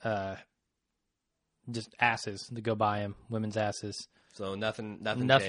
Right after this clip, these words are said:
Speaker 2: changed.
Speaker 1: new with Roger. Uh, Don's getting off the plane, and it looks like he is in a very sunny location. He's looking around like this is new territory for him. Seems like maybe he's in California at that point. Um,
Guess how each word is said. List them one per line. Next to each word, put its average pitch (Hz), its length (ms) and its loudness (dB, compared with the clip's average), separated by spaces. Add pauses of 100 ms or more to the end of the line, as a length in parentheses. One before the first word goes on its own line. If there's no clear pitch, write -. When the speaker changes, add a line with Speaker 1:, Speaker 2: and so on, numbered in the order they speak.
Speaker 2:
changed. 147 60 2
Speaker 1:
new 143 200 8
with 139 160 6
Roger. 117 600 6
Uh, 117 320 4
Don's 151 340 6
getting 185 200 4
off 156 140 4
the 135 60 -4
plane, 131 580 2
and 117 300 0
it 104 80 -6
looks 165 420 4
like 165 260 8
he 151 200 4
is 139 100 4
in 143 80 2
a 135 80 0
very 131 200 2
sunny 135 200 -2
location. 120 720 0 (540)
He's 120 180 -2
looking 147 360 8
around 127 580 4
like 110 420 4
this 120 260 -2
is 110 100 -8
new 113 140 0
territory 131 580 4
for 123 300 2
him. 120 280 2 (500)
Seems 147 340 2
like 131 180 4
maybe 123 200 4
he's 120 200 0
in 120 100 -2
California 123 540 2
at 117 80 -4
that 120 180 2
point. 120 380 -2 (520)
Um, 110 340 0